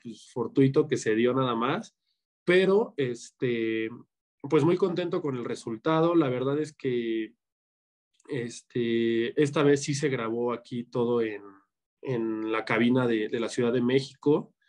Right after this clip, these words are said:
Este, eh, es una composición, es una coautoría mía junto con, con mis productores, junto con una compañera también de las clases de composición, de, de todo esto que estamos,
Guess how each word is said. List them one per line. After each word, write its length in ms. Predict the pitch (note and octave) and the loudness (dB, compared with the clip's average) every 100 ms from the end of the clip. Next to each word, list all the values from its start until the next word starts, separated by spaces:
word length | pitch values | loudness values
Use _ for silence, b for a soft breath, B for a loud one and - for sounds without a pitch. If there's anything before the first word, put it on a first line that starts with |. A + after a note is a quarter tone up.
| b b b b - | b b b b -6
Este, 1300 | A#2+ A2+ - - A#2 A2+ A2+ - C3+ B2+ B2 A#2+ A#2 | -4 -4 -6 -2 0 2 2 2 4 4 2 0 -2
eh, 60 | - | 0
es 160 | C#3 | 0
una 240 | D3 D3 C3+ | 2 0 0
composición, 920 | C3 - B2 A#2 A#2 - C3+ C3 C3 | -6 -6 -8 -8 -6 0 2 2 0
es 120 | C3+ C#3 | -2 -2
una 220 | D3 C#3+ | -4 -4
coautoría 640 | C3 A#2 - A#2+ A#2+ C3 | -4 -4 -4 -4 -2 -4
mía 420 | A#2 B2+ C#3 D3+ D#3+ - | -4 -4 -4 -4 -10 -14
junto 300 | A#2+ A#2 A#2 | -14 -12 -10
con, 400 | A2+ G#2+ A2 A2 _ _ _ _ _ _ | -8 -6 -8 -16 _ _ _ _ _ _
con 260 | - C3 A#2 | 0 2 4
mis 400 | A#2+ A#2+ A#2 - | 4 4 2 -2
productores, 880 | - A#2+ A#2 - D#3 D#3 D3+ D3+ D3 | -2 0 0 0 4 6 6 6 4
junto 240 | C3 C3 | -2 -6
con 160 | B2 A#2 | -6 -6
una 180 | B2+ | -6
compañera 540 | B2+ A2+ A2+ A#2 A#2+ A#2+ | -6 -6 -4 -4 -4 -4
también 300 | A2 A2 A2 | -6 -6 -4
de 80 | A2 | -6
las 140 | G#2+ | -8
clases 280 | - A#2 A#2 | -8 -6 -4
de 140 | G#2+ | -6
composición, 960 | - G2+ C#3 A#2 A2 D#3+ E3 D#3+ D#3+ D3+ | -8 -6 -4 -2 0 6 8 8 4 4
de, 360 | B2+ A2+ A2 A2 | 2 2 0 0
de 100 | C3+ | -2
todo 240 | C#3 F#3 | 4 4
esto 220 | F#3 F3+ E3+ | 4 0 -4
que 60 | |
estamos, 600 | C3+ C3 C3+ C#3+ C#3 - | -4 -2 -2 -2 -4 -12